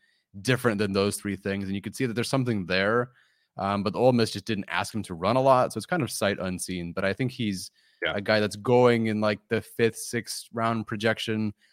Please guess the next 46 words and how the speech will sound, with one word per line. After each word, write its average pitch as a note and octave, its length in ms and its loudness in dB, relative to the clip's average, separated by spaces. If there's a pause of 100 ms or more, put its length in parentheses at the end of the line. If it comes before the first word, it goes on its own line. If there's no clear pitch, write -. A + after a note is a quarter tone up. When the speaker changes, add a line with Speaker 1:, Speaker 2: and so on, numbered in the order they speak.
(160)
Speaker 1:
that A#2+ 120 2
I A#2+ 40 0
think C3+ 240 -2
can A2 160 -2
kind G#2+ 180 0
of F2+ 180 -6
outperform F2+ 680 -4
that. E2 280 -6
So F#2+ 140 -4
a D#2 100 0
lot B2+ 200 4
to G2+ 80 -8
like F#2 160 -2
there F2 120 -4
for - 140 -14
sure. F2 380 -6
I F2 40 -10
just F2+ 120 -16
don't F#2 80 -8
have E2 60 -14
a E2 40 -18
grade E2 220 -10
on E2 100 -10
him E2+ 100 -10
yet. D#2+ 200 -8 (520)
Speaker 2:
Yeah, A2+ 180 6
I - 20 8
mean, A2 140 4
that C3+ 200 10
size G#2 800 2
definitely G2 320 -2
stands F2 340 -6
out E2+ 160 0
in F#2+ 100 -8
this G2+ 140 -8
class, G#2 380 0
Speaker 1:
Mm-hmm. C3 180 2
Speaker 2:
but E2 240 -4 (320)
that F#2 380 -2
Ole F#2+ 180 -4
Miss F2+ 240 -8
offense F#2+ 540 -4
that, D#2 360 0 (380)
<laughs> - 380 -18
uh, D#2 720 0 (120)
is - 540 -10